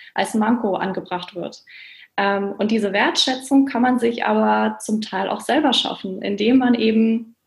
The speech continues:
rausgeht in die Welt, indem man in digitalen Netzwerken beispielsweise sichtbar wird,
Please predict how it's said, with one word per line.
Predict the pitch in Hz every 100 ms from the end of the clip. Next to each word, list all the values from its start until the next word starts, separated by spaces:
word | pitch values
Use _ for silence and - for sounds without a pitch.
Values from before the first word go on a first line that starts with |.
| _ _ _ -
rausgeht | 208 214 269 - 254
in | 233
die | 240 226
Welt, | 226 233 240
indem | 233 208 214 214
man | 208 196
in | 208
digitalen | 202 214 214 220 220
Netzwerken | 226 240 - 220 220 220
beispielsweise | 208 - 214 202 202 196
sichtbar | 240 240 - 214
wird, | 208 214 214